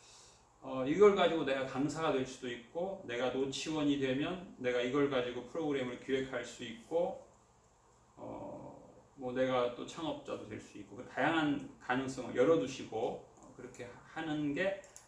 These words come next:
여러분이 이제 재미가 있어요, 재미. 제가 가장 중요하게 생각하는 거예요. 아이들도 그렇고 여러분도 그렇고, 여러분들이 이걸 흥미를 가지고 해야 되는데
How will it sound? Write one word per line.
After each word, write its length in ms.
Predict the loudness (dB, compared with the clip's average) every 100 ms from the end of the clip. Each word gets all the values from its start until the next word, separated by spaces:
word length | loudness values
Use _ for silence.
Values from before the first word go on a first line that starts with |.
| -6
여러분이 440 | -4 -2 -4 -4 -6
이제 140 | -6
재미가 440 | -2 4 4 2
있어요, 240 | -2 -8 -16
재미. 260 | -16 -14 -14 -16 -6
제가 260 | -2 -2 -2 -8 -16
가장 320 | -6 -4 -2
중요하게 380 | 0 0 0 -2
생각하는 460 | -8 -10 -10 -6
거예요. 200 | -4 -4
아이들도 400 | -2 -2 -2 -6
그렇고 600 | -6 -8 -4 -2 -2 -4 -14 -20 -20 -14 -4
여러분도 320 | -2 -2 -4
그렇고, 320 | -4 -4 -4
여러분들이 640 | 0 0 0 -2 -4 -8 -20 -18 -16 -16 -10 -2
이걸 180 | 2 2
흥미를 420 | 0 -4 -2 -2
가지고 300 | 0 0 2
해야 120 | 0
되는데 920 | 0 -2 -2 -2 -4 -4 -6 -8